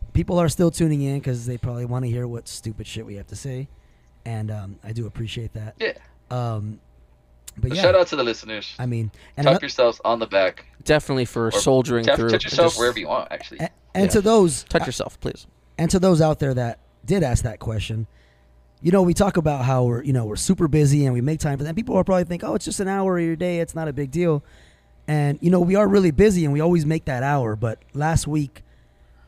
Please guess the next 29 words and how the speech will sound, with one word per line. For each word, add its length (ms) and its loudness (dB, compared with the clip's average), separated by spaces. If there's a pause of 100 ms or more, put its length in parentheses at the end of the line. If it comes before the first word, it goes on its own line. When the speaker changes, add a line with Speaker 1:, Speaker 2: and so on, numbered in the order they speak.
(160)
Speaker 1:
was 200 4
Father's 360 2
Day. 260 0 (380)
We 140 0
were 120 -2
out 140 -2
of 60 -4
town 240 -2
for 120 -2
a 60 -2
few 180 0
days, 380 0 (580)
came 200 4
back 220 0
on 200 -2
Tuesday, 400 -2
which 160 -6
is 80 -6
when 120 -4
we 100 -4
usually 360 -4 (180)
record 360 -2
the 80 -10
podcast. 560 -8 (440)
Tuesday 280 2
was 180 0
my 140 -2
daughter's 280 0
birthday. 460 -4